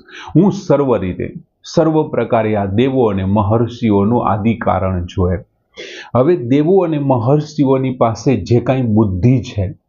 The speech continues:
એમની પાસે વિલક્ષણ વિલક્ષણ જે કાંઈ શક્તિઓ છે, એમની પાસે વિવિધ પ્રકારના જે કાંઈ સામર્થ્ય છે, તાકાત છે,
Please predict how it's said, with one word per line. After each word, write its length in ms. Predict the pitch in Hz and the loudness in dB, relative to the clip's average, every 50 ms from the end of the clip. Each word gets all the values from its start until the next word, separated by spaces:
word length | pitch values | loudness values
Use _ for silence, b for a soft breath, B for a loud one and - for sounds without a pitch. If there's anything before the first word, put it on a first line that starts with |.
| _ - | _ -2
એમની 300 | - 139 143 139 139 143 | 0 0 0 2 0 0
પાસે 360 | - - 120 120 113 - 131 110 | 0 0 0 -2 0 -2 -2 0
વિલક્ષણ 680 | 98 104 110 123 123 123 - - - 143 131 127 107 | 0 2 2 2 2 0 -2 -4 -2 0 0 2 2
વિલક્ષણ 600 | 101 104 107 120 123 - - - 131 123 117 95 92 | 2 2 2 2 0 0 -4 -2 0 0 0 0 2
જે 180 | 101 117 131 | 2 2 2
કાંઈ 240 | 131 127 127 120 117 | 2 2 0 0 0
શક્તિઓ 720 | 113 - - - 135 - - - - 156 147 127 120 110 98 | -4 -8 -4 -4 -4 -4 -4 -4 -2 0 2 2 2 0 0
છે, 300 | 92 101 - 95 98 - _ _ _ B B B B B B B | -2 -4 -8 -8 -8 -8 _ _ _ B B B B B B B
એમની 300 | - 135 143 151 147 143 | 2 2 4 4 2 2
પાસે 400 | 139 139 127 127 123 - - 127 | 0 -2 -2 -2 -2 -2 0 0
વિવિધ 600 | 107 95 98 107 127 131 135 160 160 127 113 160 | 0 2 2 4 4 6 6 4 2 2 2 2
પ્રકારના 760 | 165 156 160 151 139 131 - 131 131 135 127 123 127 127 123 | 2 2 2 -2 -2 -2 0 0 0 0 0 -2 -2 -2 -2
જે 260 | 113 101 90 113 135 135 | -2 -4 0 0 0 2
કાંઈ 260 | 135 143 131 127 120 | 2 0 -2 -2 -2
સામર્થ્ય 880 | - - - - 127 120 135 151 170 160 156 - - - - 151 123 113 | -6 -8 -4 0 0 2 2 2 2 2 0 -2 -8 -4 -2 0 0 0
છે, 260 | - - - 113 101 | -2 -4 -4 -6 -6
તાકાત 680 | - - 110 113 - - 143 139 143 139 - 131 117 104 | -2 -2 -4 -4 0 0 0 0 0 -2 -4 -6 -6 -6
છે, 340 | 92 101 110 98 95 101 | -4 -2 -2 -2 -2 -4